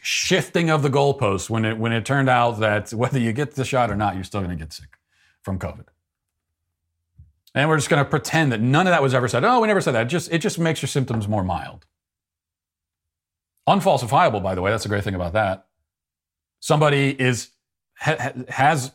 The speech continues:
has the vaccine, has all the boosters, they get sick anyway. And then you could just, you could just, uh, declare that, "Well, they'd be so much more sick if they didn't have the, the vaccine." Well, how do you know that? I mean, how do you know what would have happened in this other theoretical universe where they never got vaccinated?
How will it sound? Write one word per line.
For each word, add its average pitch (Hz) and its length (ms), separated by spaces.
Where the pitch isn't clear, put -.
has 147 240
the 151 80
vaccine, 135 400
has 123 160
all 135 100
the 127 60
boosters, 117 380
they 107 100
get 117 160
sick 127 220
anyway. 107 340
And 151 100
then 208 80
you 202 60
could 175 100
just, 180 300
you 185 60
could 196 100
just, - 260
uh, 180 160
declare 165 640
that, 127 140
"Well, 185 340
they'd 127 180
be 113 100
so 131 200
much 131 160
more 143 100
sick 214 200
if 143 60
they 123 100
didn't 131 120
have 143 140
the, 147 160
the 156 100
vaccine." 170 440
Well, 95 100
how 131 80
do 139 60
you 139 60
know 143 120
that? 160 240
I - 40
mean, 98 100
how 170 100
do 165 60
you 170 60
know 160 120
what 156 160
would 120 220
have 139 80
happened 110 420
in 101 100
this 101 200
other 117 500
theoretical 135 680
universe 113 480
where 117 80
they 107 80
never 117 180
got 110 140
vaccinated? 104 560